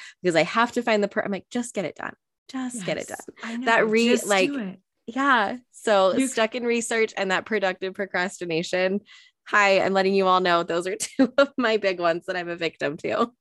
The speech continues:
Speaker 2: I love it that you're cleaning your house and getting all organized. And then you're like, you're like,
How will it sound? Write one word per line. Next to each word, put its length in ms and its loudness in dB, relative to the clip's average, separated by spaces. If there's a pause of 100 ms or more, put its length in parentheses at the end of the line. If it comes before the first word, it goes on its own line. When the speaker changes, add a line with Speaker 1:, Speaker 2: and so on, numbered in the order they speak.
(200)
Speaker 2:
I 120 6
love 240 6
it 100 6
that 120 4
you're 120 2
cleaning 300 2
your 100 0
house 280 0
and 80 -2
getting 200 -2
all 120 2
organized. 460 -2
And 80 -6
then 160 -2
you're 280 -2
like, 260 -6
you're 220 2
like, 160 0